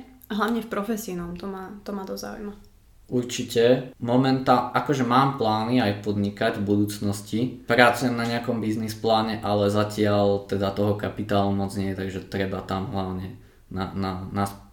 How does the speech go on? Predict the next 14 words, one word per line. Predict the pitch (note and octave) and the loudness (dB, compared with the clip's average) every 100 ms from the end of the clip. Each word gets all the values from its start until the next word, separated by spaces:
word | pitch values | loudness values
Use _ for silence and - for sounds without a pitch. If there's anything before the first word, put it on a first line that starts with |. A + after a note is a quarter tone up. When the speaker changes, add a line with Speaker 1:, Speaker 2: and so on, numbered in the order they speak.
| G#2 | -4
Speaker 2:
nasporiť | G2+ - G2 F#2+ | -4 -2 -2 -2
nejaké | F#2+ F#2+ | -4 -6
peniaze | F2+ F#2 F#2 F#2 F#2+ | -8 -6 -6 -6 -8
a | F#2 | -8
potom | - - F#2 F2+ | -10 -10 -8 -8
uvidím, | F#2 - F#2+ | -10 -10 -10
ako | G2+ - - | -12 -14 -18
to | - - | -18 -16
pôjde. | G2+ G2+ | -14 -12
Speaker 1:
Samozrejme, | - G#3 G3+ F3+ | -8 -6 -4 -4
treba | F3+ A3 B3 | -2 0 0
kapitál | F#3+ F#3 G#3+ G#3 | 0 -4 0 0
a | G3 | -2
treba | F#3+ G3 G3 G3 G3 | -2 -2 0 0 0